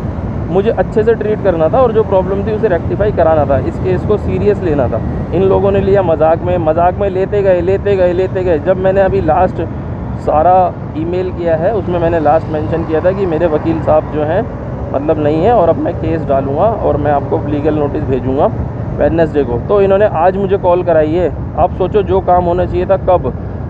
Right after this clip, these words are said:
कब मतलब almost बीस पच्चीस दिन पहले, वो काम अब हो रहा है।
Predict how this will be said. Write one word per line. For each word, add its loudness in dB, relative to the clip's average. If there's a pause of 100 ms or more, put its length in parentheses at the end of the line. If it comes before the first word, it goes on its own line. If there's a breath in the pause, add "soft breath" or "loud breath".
(100)
कब 2
मतलब -2 (340)
almost 0 (340)
बीस -2
पच्चीस -2
दिन -2
पहले, 2 (320)
वो 0
काम 0 (180)
अब 2
हो 2
रहा 0
है। -10